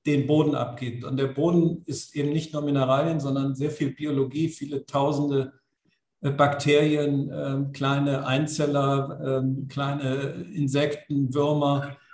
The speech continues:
Ähm, also ein, ein unglaubliches Verdauungssystem, wenn ich das mal so nennen darf, das, äh, diese, diesen Zucker, äh, den die Pflanze an,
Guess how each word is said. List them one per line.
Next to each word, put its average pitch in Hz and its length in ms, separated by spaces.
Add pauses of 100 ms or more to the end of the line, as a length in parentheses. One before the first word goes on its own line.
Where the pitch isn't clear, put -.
(180)
Ähm, 135 500
also 143 300
ein, 147 460
ein 147 260
unglaubliches 170 680
Verdauungssystem, 151 1080
wenn 143 80
ich 139 80
das 139 200
mal 139 100
so 135 120
nennen 139 360
darf, 160 420
das, - 380
äh, - 200
diese, 170 680
diesen 165 400
Zucker, 160 680
äh, - 260
den 156 440 (100)
die 151 240
Pflanze 170 480
an, 160 260